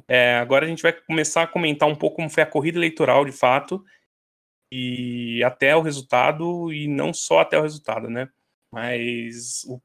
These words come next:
um pouco do pós-resultado também.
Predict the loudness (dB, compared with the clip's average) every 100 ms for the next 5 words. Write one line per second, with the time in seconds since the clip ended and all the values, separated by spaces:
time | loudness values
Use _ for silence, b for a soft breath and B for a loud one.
0 | _ -20 -8 -6 -4 -6 -8 4 6 6
1 | 2 -6 _ _ _ _ -8 -2 2 2
2 | 0 -2 -2 -4 -10